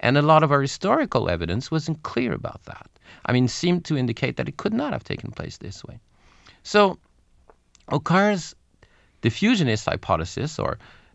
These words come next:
uh, was rejected, but his comparison between culture remained as a very good achievement. And one of the po-, one of the advantage of René's theory is that it gives us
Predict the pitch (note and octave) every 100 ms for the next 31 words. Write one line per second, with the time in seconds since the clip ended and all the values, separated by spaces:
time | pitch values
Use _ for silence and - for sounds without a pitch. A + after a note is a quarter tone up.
0 | - - - - A2+ D3+ F3 D3+ - -
1 | D3 D#3 G3 - - - - _ _ _
2 | _ G3 G3+ - _ - A3+ A#3 F#3 E3
3 | - - C#3+ - E4+ F#4 D#4 A#2+ F#2+ F2
4 | - D#2+ - D#2 - - A2+ _ - B2
5 | C#3 A3+ A3 F#3 - - C#3 C#3 E3 F#3+
6 | E3 B2+ A2+ B2+ C3 - - - - D4
7 | - E2+ - - _ _ _ - - -
8 | F3 F#3+ D4 D4 D4+ - - - E3+ G3
9 | D3+ C3+ A#2 F#3 E4+ B3 C3+ G2+ F#2+ E2
10 | - - - - - - - E3 D#3+ F3+
11 | F3 _ _ _ _ - G3+ F3 A3+ C4
12 | F#3 B2+ - -